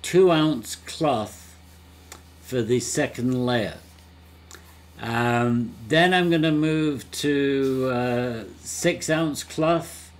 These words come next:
towards the last, uh, let's see, uh, quarter of the rear plane. Uh, I'm just gonna single, uh, cover that,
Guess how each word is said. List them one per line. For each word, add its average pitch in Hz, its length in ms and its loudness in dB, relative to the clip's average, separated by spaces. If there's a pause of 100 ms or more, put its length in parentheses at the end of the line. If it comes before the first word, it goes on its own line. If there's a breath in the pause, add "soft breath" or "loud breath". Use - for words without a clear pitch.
towards 135 640 -2
the 123 180 -2
last, - 880 -8
uh, 120 380 -4
let's 117 220 -6
see, 120 600 -2
uh, 110 280 -8
quarter 131 520 0
of 120 380 -4
the 113 80 -4
rear 123 400 -2
plane. 156 540 -4 (760 loud breath)
Uh, 110 60 -12
I'm 120 560 -2
just 117 300 -6
gonna 139 180 -2
single, 135 720 -2
uh, 123 400 -4 (840)
cover 135 300 -2
that, 170 320 0